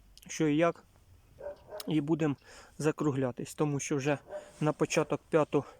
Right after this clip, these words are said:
вечора, зараз це вже вечір вважається, ще година часу і буде темно. Тим, е, тим більше, що в нас, е, ще й похмуро.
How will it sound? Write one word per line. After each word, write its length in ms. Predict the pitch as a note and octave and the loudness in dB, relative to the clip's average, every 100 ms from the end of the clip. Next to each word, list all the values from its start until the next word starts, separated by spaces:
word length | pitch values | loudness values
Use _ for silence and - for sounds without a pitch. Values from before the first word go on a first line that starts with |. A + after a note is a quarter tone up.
| - - - - | -20 -18 -8 -2
вечора, 580 | D3 A3 - F3+ E3+ D3 - | 2 2 2 2 2 -2 -8
зараз 400 | B3+ C#3+ D3+ C#3+ | -4 0 2 2
це 140 | - D3 | 0 -2
вже 200 | C3 C3+ | 0 0
вечір 420 | F3 G#3 - F3 - | 2 2 0 -2 -2
вважається, 640 | E3+ E3 E3+ D#3+ D3+ - D3 | 2 2 4 2 2 -2 -4
ще 200 | - D3+ | 0 2
година 380 | D3 D3 C#3+ | 2 2 0
часу 320 | C#3 F#3+ F#3+ C#3+ | 2 2 2 0
і 40 | |
буде 240 | C#3+ D3 | 2 0
темно. 400 | D3 D#3 C3 B2 - - - - - - - - | 0 -2 -4 -8 -10 -16 -20 -20 -20 -20 -20 -2
Тим, 420 | D#3 D3+ D3+ F3+ | 0 0 -4 -2
е, 140 | D3 C#3+ | -2 0
тим 160 | E3 D#3+ | 0 0
більше, 320 | E3+ - D3 | -2 0 -4
що 200 | - D3+ | 0 0
в 20 | |
нас, 360 | D3 D3 - - - | 2 0 -2 -6 -6
е, 120 | - | -6
ще 160 | - D#3 | -4 -2
й 40 | |
похмуро. 580 | D3 D#3 - F3+ F3+ C#3+ | 0 0 2 2 4 2